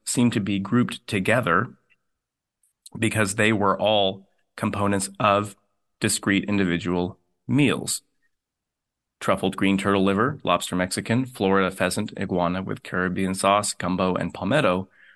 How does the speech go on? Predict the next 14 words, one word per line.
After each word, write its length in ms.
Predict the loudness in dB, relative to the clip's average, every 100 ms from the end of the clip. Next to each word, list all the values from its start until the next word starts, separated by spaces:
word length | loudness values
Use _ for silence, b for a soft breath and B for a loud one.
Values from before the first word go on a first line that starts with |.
| b _
were 180 | -2
all 560 | 0 2 2 2 -2 -8 _ _ _ _ _ _ _ _ _ _ _ _ _ _ _ _ _ _ _ _ _ _ _ _ _ _ _
items 440 | 0 2 4 0 0
that 100 | -2
appeared 320 | 0 2 2
on 140 | 2
a 40 | 0
single 540 | 2 2 2 0 -6 _ _ _ _ _ _ _
menu. 600 | -4 2 4 2 0 -6 -14 B B B _ _
Maybe 240 | 2 2
not 260 | 4 2 2
a 60 | 0
menu 400 | -2 0 -2 -2
that 260 | -2 -2